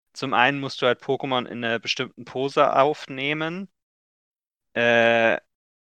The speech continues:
und sie dazu bringen, diese zu haben. Es gibt immer so kleine Hinweise in Form von Requests und Ähnlichem.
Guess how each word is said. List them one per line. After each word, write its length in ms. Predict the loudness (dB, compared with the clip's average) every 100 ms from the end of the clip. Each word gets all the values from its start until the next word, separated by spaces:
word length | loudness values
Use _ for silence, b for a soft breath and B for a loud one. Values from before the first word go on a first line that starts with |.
| _ -8
und 160 | -8
sie 100 | 0
dazu 340 | 2 2 0 -8
bringen, 420 | -4 -4 -4 -6
diese 280 | -6 -6 -6
zu 220 | -6 -2
haben. 380 | 4 6 6 0
Es 140 | -10
gibt 180 | -12 -10
immer 220 | -4 -4
so 120 | -4 -6
kleine 320 | 0 0 0
Hinweise 640 | -6 -8 2 4 4 2
in 120 | -6
Form 300 | -8 -6 -6
von 240 | -6 -10 -10
Requests 640 | -12 -12 -4 -4 -4 -12 _
und 200 | -18 -10
Ähnlichem. 760 | -8 -4 -6 -6 -10 -12 -12